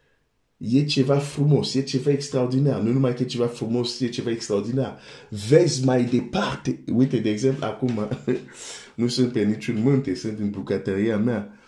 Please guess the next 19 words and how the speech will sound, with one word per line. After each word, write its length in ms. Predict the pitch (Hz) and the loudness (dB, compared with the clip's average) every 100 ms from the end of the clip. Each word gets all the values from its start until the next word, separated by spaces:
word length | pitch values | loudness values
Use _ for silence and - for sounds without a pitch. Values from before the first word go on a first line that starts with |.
| _ | _
Nu 220 | - 110 151 | -6 0 2
văd 360 | 143 143 139 | 6 6 6
mai 240 | 127 107 107 | 4 0 0
departe 500 | 107 104 131 120 123 | -2 -2 -2 -2 -4
decât, 420 | 104 95 120 110 | -4 -4 -4 -2
nu 160 | 107 | -2
știu, 560 | 104 - 104 98 - 131 139 - - _ _ _ | -4 -6 -4 -4 -6 -10 -14 -14 -20 _ _ _
doi 340 | - 98 110 107 | -10 0 2 2
metri 500 | 107 92 - - - _ | 2 0 -2 -12 -16 _
sau 220 | _ - 90 | _ -8 -8
cât 320 | - 104 104 | -6 -8 -6
o 80 | 92 | -8
fi, 540 | - 107 104 95 - - _ _ _ _ _ _ | -6 -4 -4 -6 -10 -18 _ _ _ _ _ _
știi? 440 | - - 95 117 _ _ _ _ _ _ _ _ _ _ | -12 -8 -8 -8 _ _ _ _ _ _ _ _ _ _
Dar 240 | - 107 110 | 0 2 4
exact 360 | 104 139 147 | 2 0 2
cu 60 | - | 0
aceiași 480 | 104 - 104 101 104 | 0 -2 -4 -4 -4
ochi. 380 | 101 - - | -6 -10 -20